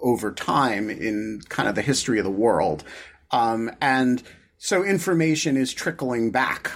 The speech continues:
about that, and people know that getting sent to Russia is a really, really bad thing. Um,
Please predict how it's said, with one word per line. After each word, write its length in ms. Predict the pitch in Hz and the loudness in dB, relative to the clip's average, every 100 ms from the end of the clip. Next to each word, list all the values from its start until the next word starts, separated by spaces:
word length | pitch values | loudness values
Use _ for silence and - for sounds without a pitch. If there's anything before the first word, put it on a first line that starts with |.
| - | -2
about 380 | 127 110 110 - | 0 0 0 0
that, 260 | 117 120 | 2 2
and 160 | 120 110 | 0 -2
people 320 | 139 131 120 | -2 -2 0
know 340 | 113 127 117 | 2 2 2
that 180 | 113 120 | 0 -2
getting 300 | - 113 117 | -2 0 -2
sent 300 | - 131 120 | 0 0 0
to 120 | - | -4
Russia 520 | 117 120 117 - 110 101 | -4 0 0 0 0 0
is 320 | - 110 104 | -2 -4 -4
a 260 | 110 113 110 | -2 -2 -2
really, 520 | 107 139 143 127 117 | -2 2 2 2 0
really 560 | 107 117 135 127 117 | -4 -2 0 2 0
bad 420 | 117 104 104 101 90 | 0 2 4 2 -2
thing. 520 | - 104 98 151 196 - - - _ - | -6 -4 -4 -4 -8 -12 -20 -20 _ -2
Um, 540 | 127 113 110 110 110 | 2 2 2 -2 -8